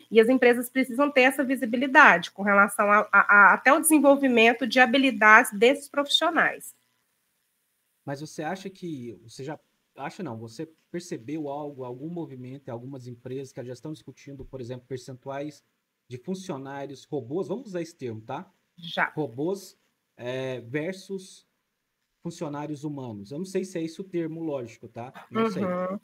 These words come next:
Speaker 1: uhum.
Speaker 2: Mas essa diferenciação, eu, eu, eu sei que, por exemplo, eu converso muito com grupos fora do Brasil, e eu sei que a Amazon, por exemplo, ela fez uma demissão quase em massa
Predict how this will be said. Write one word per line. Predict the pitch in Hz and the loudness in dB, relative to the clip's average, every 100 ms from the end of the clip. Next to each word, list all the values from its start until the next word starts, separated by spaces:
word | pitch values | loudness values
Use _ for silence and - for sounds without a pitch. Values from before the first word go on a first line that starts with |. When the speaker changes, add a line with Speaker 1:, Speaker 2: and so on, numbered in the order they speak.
| - - | -14 -8
Speaker 1:
uhum. | 208 175 | -6 -4
Speaker 2:
Mas | 185 175 180 139 | -4 -4 -4 -6
essa | 147 175 | -8 -10
diferenciação, | 147 151 165 156 156 165 156 - 127 | -12 -12 -8 -8 -8 -10 -10 -10 -10
eu, | 143 - | -12 -12
eu, | 143 131 | -14 -12
eu | 139 135 | -12 -14
sei | - 160 | -8 -8
que, | 160 185 | -8 -12
por | 175 | -10
exemplo, | 143 120 120 113 123 | -10 -8 -12 -14 -14
eu | 120 127 120 117 | -12 -12 -12 -14
converso | 127 131 131 127 | -12 -12 -12 -16
muito | 131 | -18
com | _ 135 | _ -16
grupos | 123 123 - | -14 -16 -20
fora | - 123 143 | -16 -14 -12
do | 135 | -14
Brasil, | 123 117 107 127 - _ _ _ _ | -14 -14 -14 -16 -18 _ _ _ _
e | 120 | -14
eu | 123 | -10
sei | - 147 | -8 -8
que | 180 | -8
a | 151 147 | -8 -8
Amazon, | 190 185 147 | -8 -10 -10
por | 143 143 | -12 -10
exemplo, | 135 120 131 143 165 | -10 -10 -14 -12 -10
ela | 170 | -10
fez | 180 - 143 156 175 | -12 -12 -12 -12 -16
uma | 165 160 143 | -16 -14 -14
demissão | 139 135 135 | -16 -16 -20
quase | 131 139 143 156 | -14 -14 -12 -14
em | |
massa | 143 131 135 - 196 190 | -14 -14 -16 -16 -16 -16